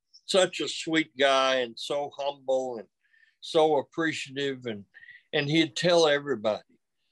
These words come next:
"I admire what y'all do so much." He said, "I stand back here and it looks so real." So, you know, everybody loved him.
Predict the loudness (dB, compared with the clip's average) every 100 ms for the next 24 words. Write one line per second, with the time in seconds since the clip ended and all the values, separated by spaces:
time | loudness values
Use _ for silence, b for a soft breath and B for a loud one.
0 | _ -6 0 0 -2 -6 -8 -4 -2 -4
1 | -2 -4 -2 -2 -2 -4 -4 -6 -6 -8
2 | -2 0 -2 -4 -10 -10 -10 -8 -8 -10
3 | _ _ _ _ _ _ _ -2 0 2
4 | 4 4 2 -2 -2 -2 -2 -2 -2 -4
5 | -4 -4 -2 -4 -6 -6 -4 -6 -6 -2
6 | -2 -2 -8 -2 -2 -2 -4 -10 -8 -2
7 | -2 -2 -6 -10 _ _ _ _ _ _
8 | _ _ _ _ _ _ _ _ _ _
9 | _ _ -4 0 0 0 -2 0 0 -2
10 | _ -12 -12 -14 _ _ _ _ _ _
11 | _ _ _ _ _ _ _ _ _ _
12 | -8 -6 -2 2 2 2 2 2 0 -12